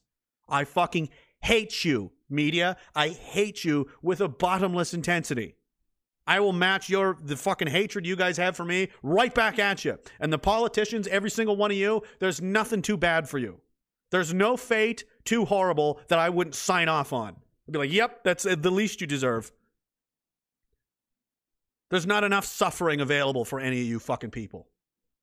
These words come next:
"Oh, I don't think that's true." Oh, it is.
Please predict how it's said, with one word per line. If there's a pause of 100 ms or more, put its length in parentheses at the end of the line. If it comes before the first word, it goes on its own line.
(1800)
"Oh,
I
don't
think
that's
true."
Oh,
it
is.